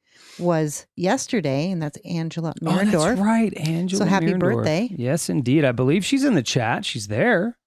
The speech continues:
Speaker 2: I don't know if she's hang-, she's participating or, or she, maybe she, she disappeared.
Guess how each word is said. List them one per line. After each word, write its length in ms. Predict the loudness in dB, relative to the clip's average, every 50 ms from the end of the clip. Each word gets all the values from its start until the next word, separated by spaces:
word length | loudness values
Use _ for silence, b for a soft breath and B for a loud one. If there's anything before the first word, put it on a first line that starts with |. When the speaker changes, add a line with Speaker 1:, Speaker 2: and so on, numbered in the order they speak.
| _
Speaker 2:
I 60 | -4 -4
don't 100 | -2 -2
know 80 | -2
if 100 | -4 -4
she's 180 | -6 -8 -8 -6
hang-, 280 | -6 -6 -6 -6 -8 -8
she's 240 | -8 -8 -8 -8 -8
participating 680 | -8 -10 -8 -8 -8 -8 -8 -6 -4 -4 -2 -2 -2 -2
or, 160 | -2 -4 -4 -4
or 300 | -4 -6 -4 -4 -6 -6
she, 180 | -8 -8 -6
maybe 200 | -6 -4 -4 -6
she, 260 | -8 -8 -10 -10 -12 -12 -16 -18
she 160 | -18 -18 -14
disappeared. 440 | -12 -10 -12 -6 -4 -4 -4 -4 -6